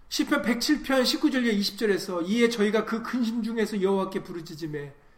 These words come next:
그 고통에서 구원하시되 저가 그 말씀을 보내어 저희를 고치사 위경에서 건지시는도다." 말씀을 왜 보내신다고요?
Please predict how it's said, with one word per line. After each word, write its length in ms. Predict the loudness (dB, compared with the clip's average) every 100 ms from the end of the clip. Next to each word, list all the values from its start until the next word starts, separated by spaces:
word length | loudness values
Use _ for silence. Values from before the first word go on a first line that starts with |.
| -20 -20
그 260 | -8 -4 -4
고통에서 600 | -4 -8 -4 -4 -4 -6
구원하시되 720 | -6 -6 -6 -12 -10 -12 -12 -20 _ -14
저가 600 | -4 -2 -2 -4 -10 -20 -20 _ -10
그 180 | -4
말씀을 960 | -4 -4 -4 -4 -4 -4 -4 -2 -2 -4
보내어 680 | -6 -4 -2 -2 -4 -8 -18 -20 -14
저희를 500 | -6 -4 -2 -2 -4
고치사 720 | -12 -10 -12 -12 -8 -10 -10 -20 -16
위경에서 1040 | -10 -6 -4 -6 -8 -8 -6 -6 -6 -20 _
건지시는도다." 1040 | -6 -4 -4 -6 -8 -4 -4 -6 -14 -20 -20 -20 -20 -20 -20 -20 _ _ -20 _ _ _ _ _ _ _
말씀을 580 | -10 -10 -8 -8 -4 -4
왜 120 | -4
보내신다고요? 1000 | -2 -4 -4 -8 -10 -6 -6 -6 -10 -20